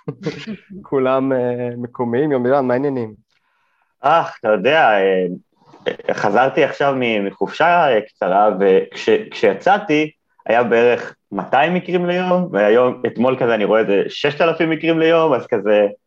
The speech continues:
Speaker 2: היה פה יופי של הדגמה של גידול, אה, מעריכי. אה, חווינו את זה ב-,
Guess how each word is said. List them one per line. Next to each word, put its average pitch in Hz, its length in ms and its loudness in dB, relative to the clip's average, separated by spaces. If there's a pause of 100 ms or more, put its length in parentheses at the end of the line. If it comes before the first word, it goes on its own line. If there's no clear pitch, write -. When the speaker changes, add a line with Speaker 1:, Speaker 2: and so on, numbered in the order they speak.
(640)
Speaker 2:
היה 135 140 2
פה 147 140 2
יופי 185 220 0
של 180 140 0
הדגמה 139 400 0
של 120 180 -6
גידול, 120 400 2
אה, 101 320 4 (140)
מעריכי. 101 580 0 (300)
אה, 101 80 0 (100)
חווינו 123 240 0
את 104 80 -4
זה 104 100 2
ב-, 92 340 4